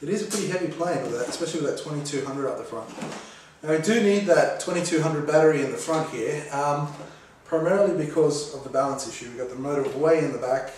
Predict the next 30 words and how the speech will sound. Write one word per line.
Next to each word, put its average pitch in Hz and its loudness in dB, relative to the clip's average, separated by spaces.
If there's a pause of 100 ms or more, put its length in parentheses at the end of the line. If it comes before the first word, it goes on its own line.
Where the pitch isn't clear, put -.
(240)
There's, 127 -10 (460)
um, 123 -4
three 175 0
wires 139 4
going 120 0 (100)
all 180 6
the 170 6
way 156 6
to 147 2
the 139 2
front, 143 -4
E 156 2
S 147 0
Cs 147 -2
up 139 -2
here, 147 -2 (680)
um, 123 -4
receivers 160 2
up 131 2
here, 131 2 (460)
batteries 131 0
up 107 -6
here. 110 -8
So 110 -10
everything's 151 -2
in 135 -6
the 117 -6
nose. - -4 (460)
Even 202 2
so, 160 4